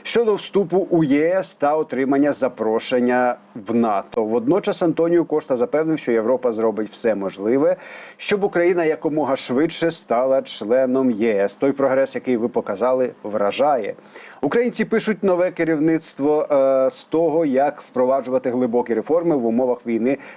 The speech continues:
за своє виживання. І це дійсно тут можна відзначити слова європейського посадовця, адже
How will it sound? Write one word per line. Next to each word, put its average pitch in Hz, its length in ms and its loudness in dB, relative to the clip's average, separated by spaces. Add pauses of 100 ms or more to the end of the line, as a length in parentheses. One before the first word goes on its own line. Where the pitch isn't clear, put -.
за - 140 0
своє 120 280 2
виживання. 131 540 0
І 120 340 0
це 127 220 0
дійсно 113 460 -2
тут 110 220 -8
можна 117 300 0
відзначити 147 680 0 (440)
слова 147 440 0
європейського 143 880 -2
посадовця, 139 720 -2
адже 127 500 0